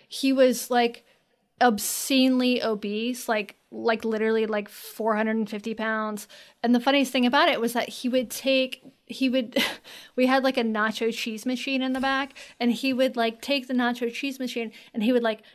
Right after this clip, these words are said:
get a chip, and he would, like, like, squeeze the cheese onto the chip to the point where he couldn't fit his mouth around it. So watching him try to fit a, a chip with a three-inch stack of, of liquid cheese was pretty funny,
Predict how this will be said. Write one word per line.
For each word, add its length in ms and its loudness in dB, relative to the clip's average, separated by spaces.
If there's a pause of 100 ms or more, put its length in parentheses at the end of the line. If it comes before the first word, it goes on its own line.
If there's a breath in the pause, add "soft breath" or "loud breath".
(120)
get 140 4
a 80 4
chip, 340 -2
and 80 -4
he 120 -2
would, 140 -2
like, 240 -6 (500 soft breath)
like, 220 0
squeeze 720 0
the 140 0
cheese 500 0
onto 380 -2
the 120 -8
chip 300 -4
to 140 -4
the 80 -2
point 280 -2
where 120 -2
he 120 -12
couldn't 380 2
fit 220 -2
his 200 0
mouth 300 -2
around 320 0
it. 260 2 (160 loud breath)
So 220 6
watching 380 4
him 440 2
try 200 2
to 100 2
fit 480 0
a, 80 -2 (160)
a 140 -2
chip 460 2
with 140 2
a 60 2
three-inch 600 0
stack 360 0
of, 300 -4
of 180 -2
liquid 520 0
cheese 440 2
was 160 -2
pretty 240 -2
funny, 400 0